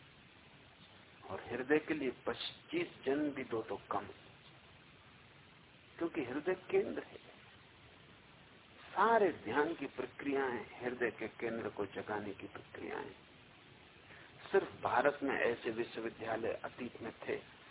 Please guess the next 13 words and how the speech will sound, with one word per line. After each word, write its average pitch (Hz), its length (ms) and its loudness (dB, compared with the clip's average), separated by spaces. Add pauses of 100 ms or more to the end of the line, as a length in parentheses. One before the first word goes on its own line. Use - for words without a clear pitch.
(220)
जहां 117 380 0
हमने 113 260 -2
दोनों 104 320 0
प्रयोग 92 320 -2 (100)
किए 82 180 -4
थे, - 1900 -18
लेकिन 117 220 -6
वो 95 220 -2
प्रयोग 107 480 -2 (240)
खो - 180 -2
गए। - 240 -4 (960)
नालंदा 113 600 2
और 107 200 2